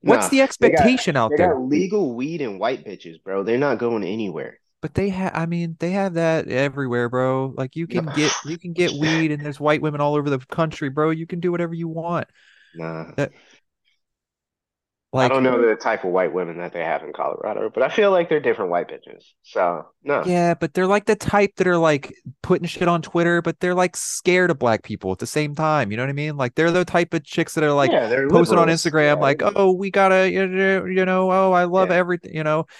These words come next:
Speaker 1: And
Speaker 2: Yeah,
Speaker 1: then
Speaker 2: they
Speaker 1: they're
Speaker 2: got
Speaker 1: just,
Speaker 2: Black
Speaker 1: like,
Speaker 2: Lives Matter signs.
Speaker 1: walking ar-, yeah, yeah, and then they're walking a-, across the street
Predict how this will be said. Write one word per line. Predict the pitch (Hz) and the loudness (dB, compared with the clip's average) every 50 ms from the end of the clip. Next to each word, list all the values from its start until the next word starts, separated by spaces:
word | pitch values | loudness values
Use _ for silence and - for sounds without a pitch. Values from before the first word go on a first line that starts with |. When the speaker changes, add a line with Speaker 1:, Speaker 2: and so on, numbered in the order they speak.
| - - - | -10 -2 0
Speaker 1:
And | |
Speaker 2:
Yeah, | 135 | 2
Speaker 1:
then | 151 165 170 | 4 6 6
Speaker 2:
they | |
Speaker 1:
they're | - 165 | 6 6
Speaker 2:
got | - 170 | 6 6
Speaker 1:
just, | 165 151 120 120 | 6 6 6 6
Speaker 2:
Black | 156 139 | 6 6
Speaker 1:
like, | 117 110 | 4 2
Speaker 2:
Lives | - - | 0 -2
Matter | 107 107 107 113 120 117 | -4 -4 0 0 0 0
signs. | - - 127 123 127 127 127 - - - _ _ - | 0 -2 -2 -2 -2 -4 -6 -10 -14 -18 _ _ 2
Speaker 1:
walking | 143 151 143 - 156 | 2 2 4 2 0
ar-, | 156 139 - | -2 -2 0
yeah, | 170 180 - | 0 -2 0
yeah, | - 160 185 214 208 151 117 | 2 2 4 6 6 6 6
and | 110 | 4
then | 131 139 | 2 0
they're | 151 147 | 0 0
walking | 139 131 147 151 147 - | 2 4 4 4 4 2
a-, | 156 156 156 | 0 0 0
across | - - 143 - 175 165 160 - | 0 -2 0 2 2 2 2 0
the | 165 | -6
street | - - - 226 240 190 131 - | -6 -4 0 0 0 0 0 -2